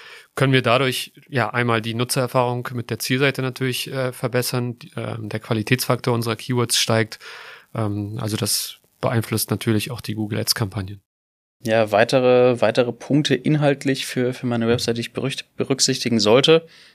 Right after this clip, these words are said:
Speaker 2: Tatsächlich wiederholt sich vieles vom Unternehmensprofil hier auch wieder. Ich muss dafür sorgen, dass die Öffnungszeiten auf meiner Seite angegeben sind. Ich muss schauen, dass die Adresse leicht auffindbar ist. Gegebenenfalls binde ich sogar eine Karte ein.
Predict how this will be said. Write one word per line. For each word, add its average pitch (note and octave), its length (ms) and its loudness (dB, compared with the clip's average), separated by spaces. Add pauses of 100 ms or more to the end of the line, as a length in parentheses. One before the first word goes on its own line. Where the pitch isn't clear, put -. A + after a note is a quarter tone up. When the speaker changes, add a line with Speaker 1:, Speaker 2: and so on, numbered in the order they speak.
Speaker 2:
Tatsächlich A#2 360 0
wiederholt A2+ 300 2
sich G2+ 180 0
vieles A2+ 280 -2
vom G2+ 120 -4
Unternehmensprofil A2 840 -2
hier G#2 160 -2
auch - 140 -6
wieder. A2+ 260 4 (600)
Ich - 160 -12
muss A2 180 0
dafür A2+ 240 0
sorgen, G#2 340 4
dass G2+ 160 2
die G#2 240 0 (160)
Öffnungszeiten - 800 -2
auf G2+ 120 -12
meiner F#2+ 240 0
Seite F#2 360 -2
angegeben F#2 460 -2
sind. F2 380 -8
Ich - 140 -12
muss - 400 0 (300)
schauen, G2 380 0
dass - 160 0
die - 160 0
Adresse - 640 2
leicht F#2 320 -2
auffindbar - 520 0
ist. - 160 0
Gegebenenfalls G2 440 -4
binde F#2 220 0
ich F#2+ 80 2
sogar F#2 180 2
eine F2+ 120 0
Karte - 420 0
ein. - 220 -6